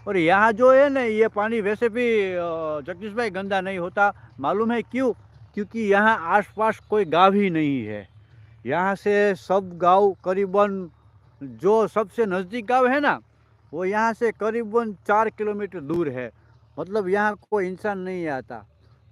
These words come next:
जो इंसान नहीं होता, जो गाँव से जो दूर जो तालाब होता है ना, वो पानी ज़्यादातर गंदा नहीं होता। जो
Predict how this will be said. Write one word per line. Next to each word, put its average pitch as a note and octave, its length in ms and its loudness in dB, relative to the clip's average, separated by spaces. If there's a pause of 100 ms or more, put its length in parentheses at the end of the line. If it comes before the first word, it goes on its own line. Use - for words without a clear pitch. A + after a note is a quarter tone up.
(120)
जो F3+ 200 -6
इंसान F#3 400 -6
नहीं F#3+ 240 -6
होता, G#3 300 0
जो F#3+ 140 0
गाँव F3 320 2
से G3 180 -4
जो F#3+ 160 -2
दूर F#3+ 360 0
जो G3 140 -2
तालाब G3+ 380 0
होता A#3 240 0
है C4+ 80 2
ना, G#3+ 200 0 (220)
वो D#3+ 120 -4
पानी G#3 560 -4 (520)
ज़्यादातर F#3+ 400 -4
गंदा F3+ 300 -4
नहीं F3 200 -6
होता। D3+ 320 -6 (360)
जो D3+ 360 -12